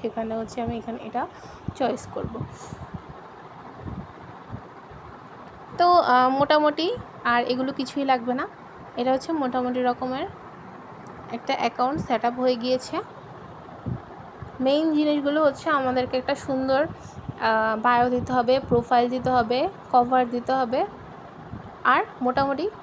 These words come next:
কিছু গোল টোল এগুলো সুন্দর করে সিলেক্ট করতে হবে। এটা মোটামুটি হচ্ছে প্রোফাইল সেট আপ। তো এখানে হচ্ছে তারপর আছে রিপোর্টস।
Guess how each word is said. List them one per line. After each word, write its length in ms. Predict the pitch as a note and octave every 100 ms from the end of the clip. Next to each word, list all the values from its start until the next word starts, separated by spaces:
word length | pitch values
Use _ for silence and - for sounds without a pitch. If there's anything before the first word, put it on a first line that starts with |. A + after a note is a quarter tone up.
| -
কিছু 480 | - B3+ C#4+ A#3 A#3
গোল 280 | A3 C4+ C4+
টোল 200 | C4+ C#4
এগুলো 260 | B3+ A#3+ C#4
সুন্দর 380 | - E4+ E4 E4
করে 140 | C#4+
সিলেক্ট 300 | - A3+ -
করতে 200 | G#3+ -
হবে। 160 | A3 A3+
এটা 240 | - G#3
মোটামুটি 380 | C#4+ C#4 C4+ C#4
হচ্ছে 160 | C#4
প্রোফাইল 420 | E4 C4 B3 A#3+ A#3+
সেট 220 | G#3+ -
আপ। 80 | - - - - - - - - - - - - - - - - - - - - - - - - - - - - - - - - -
তো 140 | - E4+
এখানে 380 | C4+ C#4 D4 D4
হচ্ছে 240 | D4+ E4
তারপর 380 | D4+ C4 C4 C#4+
আছে 360 | - A#3 C4+
রিপোর্টস। 680 | A#3+ A#3+ - B3+ B3+ C4 -